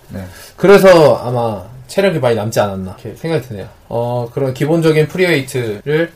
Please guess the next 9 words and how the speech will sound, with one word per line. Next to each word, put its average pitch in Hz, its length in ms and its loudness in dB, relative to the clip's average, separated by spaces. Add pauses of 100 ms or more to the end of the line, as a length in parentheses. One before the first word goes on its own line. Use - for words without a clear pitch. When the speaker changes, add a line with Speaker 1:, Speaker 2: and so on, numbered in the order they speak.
Speaker 2:
베이스로 165 440 2
하고 185 240 6
운동을 143 400 4
하면 156 460 -2
분명히 147 680 -2
아마 117 400 -8
힘들 175 340 -2
것 143 480 0
같거든요. 120 500 -8